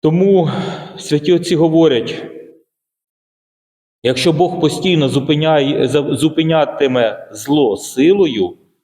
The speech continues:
свобода перестане існувати. Так? Правильно, так же ж каже. Бог бачить вічність,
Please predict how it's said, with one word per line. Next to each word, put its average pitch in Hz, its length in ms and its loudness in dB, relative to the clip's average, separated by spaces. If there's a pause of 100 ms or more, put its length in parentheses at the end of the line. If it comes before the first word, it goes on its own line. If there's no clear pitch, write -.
(180)
свобода 131 680 0
перестане 123 840 -2
існувати. 95 600 -8 (1040)
Так? - 340 -6 (360)
Правильно, 107 580 -4
так 98 160 -2
же 104 100 -10
ж - 80 -16
каже. 98 320 -4 (1500)
Бог 175 720 2 (480)
бачить 165 460 -2
вічність, 139 760 -2